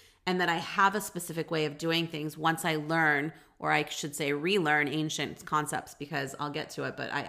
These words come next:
I believe I've learned this stuff before. And I guess I have to pause here because I want to explain that, let me just go there now.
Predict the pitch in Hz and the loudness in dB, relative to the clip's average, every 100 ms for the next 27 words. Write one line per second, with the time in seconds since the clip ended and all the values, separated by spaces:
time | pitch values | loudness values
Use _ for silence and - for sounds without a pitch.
0 | 151 143 143 143 139 143 143 143 139 135 | -6 -4 -2 -2 -2 -4 -4 -6 -4 -6
1 | 143 - 131 - 139 147 123 80 - - | -8 -8 -8 -10 -8 -6 -4 -4 -8 -14
2 | _ _ _ _ _ _ _ _ _ _ | _ _ _ _ _ _ _ _ _ _
3 | _ _ - 196 185 175 165 - _ _ | _ _ 2 4 4 0 -4 -10 _ _
4 | _ _ _ _ 233 269 330 392 392 381 | _ _ _ _ 2 4 4 2 0 -2
5 | 339 - 190 190 185 185 165 175 196 180 | -2 2 4 4 4 2 2 2 0 0
6 | 165 214 247 359 427 - - 208 208 185 | 0 0 2 2 2 -2 -2 -2 2 0
7 | 180 - _ _ _ _ _ _ - 240 | -2 -10 _ _ _ _ _ _ -4 -2
8 | 330 294 - 185 170 156 147 127 | -2 -2 -2 0 2 2 2 2